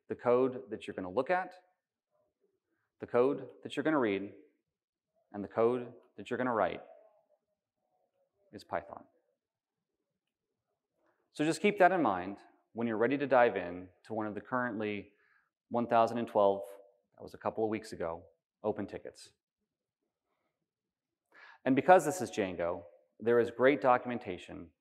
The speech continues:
on how to triage tickets and to work through them.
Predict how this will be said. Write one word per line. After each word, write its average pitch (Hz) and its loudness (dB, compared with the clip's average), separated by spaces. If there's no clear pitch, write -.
on 101 -6
how 101 -4
to 92 -4
triage 113 0
tickets - -10
and 104 -6
to - -10
work 95 -6
through 123 -2
them. 87 -4